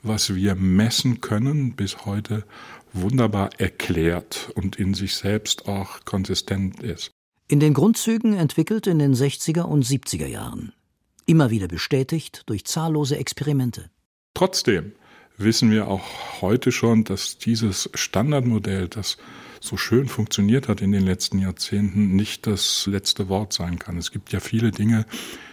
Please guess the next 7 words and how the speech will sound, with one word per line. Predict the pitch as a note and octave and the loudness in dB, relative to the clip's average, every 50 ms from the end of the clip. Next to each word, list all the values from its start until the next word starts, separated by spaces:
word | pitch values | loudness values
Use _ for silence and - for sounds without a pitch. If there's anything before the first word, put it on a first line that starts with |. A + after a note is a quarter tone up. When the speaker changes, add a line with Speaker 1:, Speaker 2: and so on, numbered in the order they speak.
| - - - | -20 -16 -8
Speaker 1:
die | - F#2+ G2 G2+ | -4 -2 0 0
im | G2 G2 | 0 0
Standardmodell | - - - F#2+ G#2 G#2+ G#2 G2+ G#2 G2+ F#2+ G2+ G#2 G#2 G2+ | -2 -2 -2 0 0 0 2 0 0 -2 -2 -2 -2 0 0
eben | F#2+ G2+ G#2 | 0 0 2
nicht | G#2 A2+ C3 - - - - G#2+ | 2 2 0 -2 -4 -8 -8 -8
erklärt | A2 - - - - F2+ F2 F2 - - | -8 -8 -8 -8 -6 -6 -6 -6 -8 -8
werden. | F2+ E2+ E2 E2+ E2+ - | -6 -6 -6 -8 -10 -14